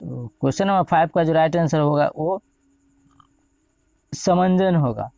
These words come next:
समंजन क्षमता, ऑप्शन नंबर बी is the right answer होगा। चलिए आपको बता देते हैं समंजन क्षमता के बारे में क्या होता है। तो अभिनेत्र लेंस की वह क्षमता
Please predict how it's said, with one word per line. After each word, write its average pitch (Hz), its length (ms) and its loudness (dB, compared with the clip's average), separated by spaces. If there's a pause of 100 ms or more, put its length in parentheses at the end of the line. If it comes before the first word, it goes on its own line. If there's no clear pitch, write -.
(140)
समंजन 175 480 0
क्षमता, 170 340 0
ऑप्शन 175 260 0
नंबर 170 320 2 (580)
बी 135 300 0
is 165 120 2
the 165 160 2
right 151 260 2
answer 151 240 0
होगा। 113 300 -2 (1300)
चलिए 165 180 2
आपको 175 300 2
बता 180 320 2
देते 185 200 0
हैं 175 100 2
समंजन 170 340 0
क्षमता 165 340 0
के 160 120 -2
बारे 151 220 2
में 147 140 -2
क्या 147 200 2
होता 143 240 0
है। 123 80 0 (560)
तो 160 80 0
अभिनेत्र 175 680 2
लेंस 196 340 2
की 185 200 0
वह 185 200 2
क्षमता 143 580 0